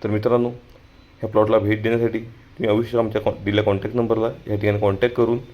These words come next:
ह्या बंगलोजला भेट देऊ शकता. पुन्हा भेटू अशीच नवी कोरी प्रॉपर्टी घेऊन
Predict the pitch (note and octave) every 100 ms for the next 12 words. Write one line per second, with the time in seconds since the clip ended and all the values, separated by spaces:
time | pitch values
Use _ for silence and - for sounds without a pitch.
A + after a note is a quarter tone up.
0 | - - - - - G2+ G#2+ G2 G2 -
1 | - - A2 A2 G2+ G2+ C3+ C#3+ D3+ G#2+
2 | G#2 G2+ - G2+ - - - - - -
3 | - - - A2 B2 B2 B2+ C#3+ - -
4 | G#2 C3 A#2 G#2+ G#2 G#2 G2+ G2 G2+ B2
5 | B2 A2 A2+